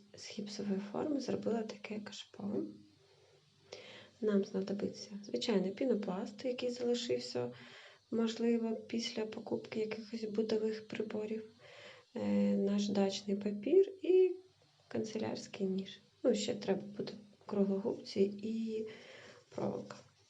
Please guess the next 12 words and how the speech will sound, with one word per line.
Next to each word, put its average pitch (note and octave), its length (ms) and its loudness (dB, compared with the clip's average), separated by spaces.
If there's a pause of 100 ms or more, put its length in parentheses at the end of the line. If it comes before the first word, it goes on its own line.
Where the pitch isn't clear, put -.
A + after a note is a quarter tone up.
(160)
Ось B3+ 160 2
дивіться, A#3 420 0
як G3+ 240 2
розігрітий G3+ 680 2
ніж G#3+ 480 2 (300)
дуже G#3+ 320 2
легко A3+ 680 0 (1160)
розрізає G#3 840 2
пінопласт. G3 680 -2 (400)
Це - 120 -4
просто G3+ 360 2
задоволення. G3 680 0